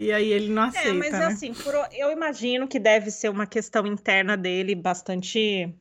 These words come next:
Speaker 2: né, <laughs> importante, mas eu acho que a postura dele, né, de lutar, de avaliar a posição ali, não ficar pensando, né, em cálculos muito pragmáticos ali,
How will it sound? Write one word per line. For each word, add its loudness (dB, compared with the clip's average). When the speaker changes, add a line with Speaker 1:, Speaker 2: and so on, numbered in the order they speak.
Speaker 2:
né, -2
<laughs> -2
importante, 2
mas 2
eu 0
acho 2
que -6
a 0
postura -6
dele, -2
né, -2
de -6
lutar, 2
de -6
avaliar 0
a -4
posição -8
ali, -6
não -4
ficar -4
pensando, 0
né, 2
em 0
cálculos 0
muito -6
pragmáticos 2
ali, -4